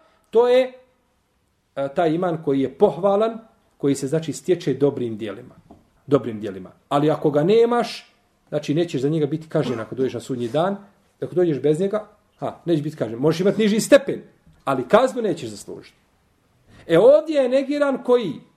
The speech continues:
iman? Ovaj srednji, el imanul vađib, što je u sredini. On je time negiran.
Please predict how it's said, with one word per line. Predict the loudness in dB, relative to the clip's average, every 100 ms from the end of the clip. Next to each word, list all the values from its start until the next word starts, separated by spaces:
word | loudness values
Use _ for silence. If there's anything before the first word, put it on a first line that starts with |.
| _
iman? | -4 -4 -6 -12 _ _ _ _ _ -2
Ovaj | 2 2
srednji, | 4 2 2 -4 -16 _
el | -4
imanul | -2 0 2
vađib, | 2 2 0 -6 -12 _ _
što | -6
je | -6
u |
sredini. | -4 -4 -2 -4 -10 -20 _ _ _ _ _ _ 2
On | 4
je | 4
time | 0 0
negiran. | 0 -2 -6 -6